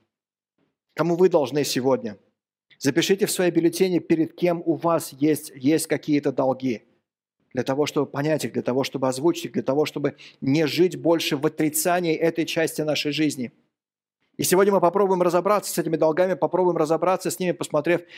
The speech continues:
на один из самых популярных отрывков, на один из самых популярных отрывков в Новом Завете, отрывки, которые встречаются и в Луке, и в Марке, и в Матфее.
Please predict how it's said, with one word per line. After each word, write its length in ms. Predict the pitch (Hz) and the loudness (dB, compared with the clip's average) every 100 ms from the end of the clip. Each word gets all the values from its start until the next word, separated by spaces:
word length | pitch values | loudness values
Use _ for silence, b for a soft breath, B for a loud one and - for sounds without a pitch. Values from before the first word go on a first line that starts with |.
| B | B
на 120 | 165 | -2
один 240 | 151 175 | 0 -2
из 160 | 170 - | -2 -2
самых 520 | - - 180 185 180 | -4 -2 0 0 0
популярных 600 | 175 170 175 170 156 151 - | -2 0 2 4 2 -2 -4
отрывков, 640 | 151 143 143 - 113 - B B - | -2 2 0 0 -10 -10 B B -2
на 100 | 151 | 0
один 220 | 151 165 | 0 0
из 100 | 156 | 0
самых 260 | 175 175 170 | -2 -2 -2
популярных 520 | 165 175 175 175 - | 0 2 2 0 -2
отрывков 480 | 156 170 185 175 - | 0 0 2 0 -2
в 320 | 131 151 143 | -2 2 2
Новом 360 | 135 156 185 165 | 4 4 2 2
Завете, 480 | 175 165 147 143 - B | 2 2 2 0 -6 B
отрывки, 400 | - 143 202 202 | -4 2 2 4
которые 260 | 175 160 180 | 2 2 -2
встречаются 680 | - 175 - 180 165 151 147 | -2 -2 0 2 2 2 -2
и 180 | 156 180 | 2 0
в 100 | 185 | 4
Луке, 520 | 196 190 156 123 - B B | 2 2 0 0 -2 B B
и 140 | 180 190 | 0 2
в 80 | |
Марке, 440 | 180 160 139 - 107 B | 2 0 0 -6 -12 B
и 80 | 165 | -4
в 80 | 165 | 0
Матфее. 600 | 185 165 - 165 131 - | 0 -2 0 2 2 -2